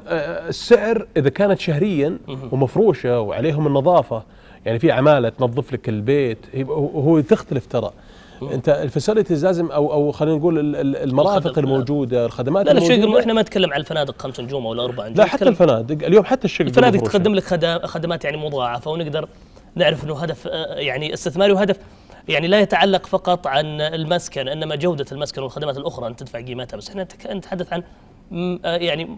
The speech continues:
Speaker 2: أماكن للإيواء فقط للسكن
Speaker 1: لا، لا،
Speaker 2: يعني.
Speaker 1: هو شوف الشقق المفروشة عليهم اشتراطات من ال-،
Speaker 2: نعم.
Speaker 1: من الهيئة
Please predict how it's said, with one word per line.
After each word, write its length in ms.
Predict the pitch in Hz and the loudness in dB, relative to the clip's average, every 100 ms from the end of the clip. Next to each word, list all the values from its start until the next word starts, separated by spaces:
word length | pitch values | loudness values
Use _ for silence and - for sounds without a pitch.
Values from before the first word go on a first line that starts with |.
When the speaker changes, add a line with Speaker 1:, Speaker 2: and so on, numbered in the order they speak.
| - | -8
Speaker 2:
أماكن 360 | 165 185 - 170 | -4 -4 -4 -4
للإيواء 460 | 175 165 156 151 | -4 -6 -4 -4
فقط 360 | - 143 127 147 | -4 -8 -8 -12
للسكن 280 | 143 - 135 | -10 -2 4
Speaker 1:
لا، 140 | 165 | 6
لا، 60 | 156 | 6
Speaker 2:
يعني. 160 | 135 | 6
Speaker 1:
هو 100 | 180 | 4
شوف 200 | 160 190 | 4 0
الشقق 240 | 143 160 175 | 0 2 2
المفروشة 460 | 151 143 - 190 | 2 0 0 -2
عليهم 240 | 139 160 139 | 0 0 -2
اشتراطات 640 | 117 127 113 151 139 - | -2 -4 -4 -4 -6 -8
من 100 | 104 | -8
ال-، 400 | 98 95 95 92 | -8 -8 -8 -6
Speaker 2:
نعم. 180 | 120 107 - - - - | -6 -6 -12 -20 -20 -8
Speaker 1:
من 200 | 113 110 | -6 -4
الهيئة 440 | 110 104 127 123 | -4 -4 -4 -4